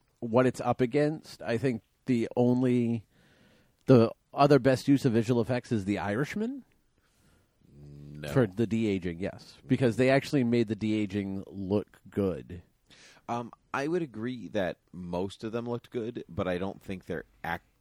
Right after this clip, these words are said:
Speaker 2: I guess it, I guess that's not really a, a compliment or a, or, or not to the C G that they, they didn't, they didn't act l-, really like the age that they,
Speaker 1: Yeah,
Speaker 2: they
Speaker 1: but that
Speaker 2: looked
Speaker 1: doesn't,
Speaker 2: like.
Speaker 1: yeah, that doesn't
Speaker 2: And
Speaker 1: have anything to do with the C G.
Speaker 2: Mm,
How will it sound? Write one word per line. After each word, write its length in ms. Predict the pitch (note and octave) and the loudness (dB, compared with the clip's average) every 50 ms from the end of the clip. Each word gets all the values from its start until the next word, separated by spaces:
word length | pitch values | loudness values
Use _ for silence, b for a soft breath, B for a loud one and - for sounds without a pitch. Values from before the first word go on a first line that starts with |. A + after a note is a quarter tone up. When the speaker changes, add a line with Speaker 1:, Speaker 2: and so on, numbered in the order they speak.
| _ _ - | _ _ -10
Speaker 2:
I 60 | G2+ | -6
guess 220 | F#2+ A2+ A2+ - B2 | -6 -6 -6 -6 -6
it, 120 | - - - | -8 -6 -8
I 80 | F2 | -8
guess 200 | E2+ G2+ G2+ F#2+ | -6 -6 -6 -6
that's 220 | - G2 - - - | -6 -8 -10 -8 -10
not 120 | E2 A#1+ | -10 -8
really 280 | C#2 E2+ D#2+ D#2+ D#2 D2 | -6 -6 -6 -6 -6 -8
a, 140 | C#2 B1+ - - | -8 -10 -12 -14
a 80 | B1 - _ _ - | -16 -18 _ _ -14
compliment 460 | - E2 D#2 C#2+ D2+ C#2+ D#2 D2 C#2+ | -12 -10 -10 -10 -12 -12 -12 -12 -12
or 140 | C#2 C2+ C2 B1 | -12 -12 -12 -12
a, 180 | - - - C2+ | -14 -14 -14 -12
or, 360 | D2 D2 C#2 C2 B1 A#1+ B1 - - _ _ - | -12 -12 -12 -12 -14 -16 -18 -20 -20 _ _ -18
or 100 | D2 D2 | -16 -14
not 240 | C#2+ D2+ C#2+ - - | -10 -10 -10 -12 -12
to 100 | - D#2+ | -16 -18
the 140 | C#2+ C#2+ C2+ | -18 -16 -16
C 200 | - - D#2+ C#2+ | -14 -14 -14 -14
G 200 | C#2 D#2 D2+ D2 | -12 -12 -12 -10
that 160 | D2 D2 C2+ | -10 -12 -10
they, 220 | - D2 C#2+ C#2 C2+ _ b b b b b b - - _ - C#2+ C#2 - - - - | -10 -12 -12 -12 -14 _ b b b b b b -20 -20 _ -20 -20 -20 -20 -20 -12 -8
they 100 | G2 F2+ | -8 -6
didn't, 300 | - F#2+ G2 G2 F#2 - _ _ _ _ _ _ _ _ - | -6 -6 -8 -8 -10 -16 _ _ _ _ _ _ _ _ -12
they 120 | - F#2+ | -8 -8
didn't 220 | F#2 G2 G2 - _ _ - | -6 -6 -8 -10 _ _ -8
act 440 | G#1 B1 D2+ F2 - _ - - - - _ - | -6 -4 -4 -4 -6 _ -16 -20 -20 -20 _ -16
l-, 220 | E2 E2 D#2+ - _ _ _ _ D#2+ D#2 C#2+ - | -14 -14 -14 -16 _ _ _ _ -20 -20 -16 -10
really 380 | F2+ F2+ F#2 F2 E2+ F#2 F2 E2 | -6 -6 -6 -6 -6 -8 -10 -12
like 380 | D2+ D2+ D#2 E2 D#2+ - D2 C#2 | -10 -8 -8 -8 -10 -12 -16 -16
the 180 | E2 E2 - - | -16 -14 -12 -10
age 280 | D#2+ D#2+ D#2 D2 - | -10 -10 -10 -10 -12
that 160 | - E2 - | -12 -12 -10
they, 80 | - - | -6 -4
Speaker 1:
Yeah, 220 | C#3+ C#3 F#2+ F2 | -2 -2 -2 -4
Speaker 2:
they 80 | E2+ D#2 | -6 -6
Speaker 1:
but 80 | G2 G2+ | -4 -4
that 60 | A2+ - | -2 -2
Speaker 2:
looked 60 | - | 0
Speaker 1:
doesn't, 200 | B2+ A#2 A2+ A#2 | 0 0 0 0
Speaker 2:
like. 220 | F#2+ G2 - - - | -2 -2 -4 -6 -6
Speaker 1:
yeah, 200 | C3 A2+ E2 C#2+ C#2+ - | -4 -4 -4 -4 -4 -6
that 100 | A2 A2 | -6 -4
doesn't 220 | B2 F2+ B2 B2 | -4 -4 -6 -4
Speaker 2:
And 80 | G#2+ A2+ | -4 -2
Speaker 1:
have 140 | G#2 G2 | -2 0
anything 280 | G2+ G2 G2 F2 G2 G2 | 0 -2 -2 -4 -4 -4
to 80 | F#2 F2 | -4 -4
do 140 | E2 E2 | -4 -4
with 100 | D#2 D2 | -6 -6
the 80 | - D#2+ | -10 -12
C 180 | - - E2 D2+ | -12 -12 -12 -10
G. 220 | D#2 F2+ D2 - - | -10 -10 -10 -10 -12
Speaker 2:
Mm, 200 | F2 F#2 F2+ E2+ | -12 -12 -12 -14